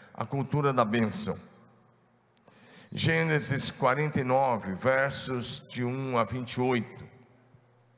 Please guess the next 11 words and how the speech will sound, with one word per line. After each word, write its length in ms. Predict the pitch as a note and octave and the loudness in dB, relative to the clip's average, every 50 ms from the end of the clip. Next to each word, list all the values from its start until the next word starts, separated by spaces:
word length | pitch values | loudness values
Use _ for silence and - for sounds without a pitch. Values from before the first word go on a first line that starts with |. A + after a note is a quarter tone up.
| _ _ _ _ - - - - - - | _ _ _ _ -20 -20 -20 -20 -10 -6
O 120 | - A2 | -6 -2
contexto 1000 | G#2+ D#3 D#3 C#3 - - - D#3+ F3 E3+ D3 - - - - - - B2 A2+ G#2 | 0 2 0 0 0 2 2 4 4 4 2 2 0 -2 -4 -6 -4 -2 0 0
aqui 580 | G#2 G#2 - - - C#3+ D3 D3 C#3 B2+ A2 G2+ | 0 -2 -4 -6 -4 -2 -2 0 -2 -2 0 0
é 60 | G#2+ | 0
o 80 | A#2 | 0
seguinte: 800 | A2+ - - C3+ A#2+ A2 A2+ C3 C3 B2 A2 - - - - - - - - - _ _ _ _ _ - - - _ - | 0 0 0 0 0 0 -2 0 0 0 -2 -2 -4 -6 -6 -6 -10 -16 -20 -20 _ _ _ _ _ -20 -20 -20 _ -6
Jacó 880 | G#2 - D#3 C#3 A2 - D#3 D3+ D#3 D#3 D3+ D3+ C#3+ C#3 C3 A#2+ G#2+ G2+ - - | 2 4 4 4 4 4 4 4 4 4 4 4 2 2 0 -2 -4 -6 -8 -10
estava 360 | A2 - - C#3+ B2+ A#2+ C#3 | -4 0 2 2 2 2 2
lá 60 | C3 | 0
no 160 | C3 C3+ B2+ B2+ | 0 0 0 0
Egito. 640 | A#2 G#2 - - A#2 C3 B2 - - - - - | 0 0 -2 -2 -2 -2 -2 -4 -6 -12 -20 -20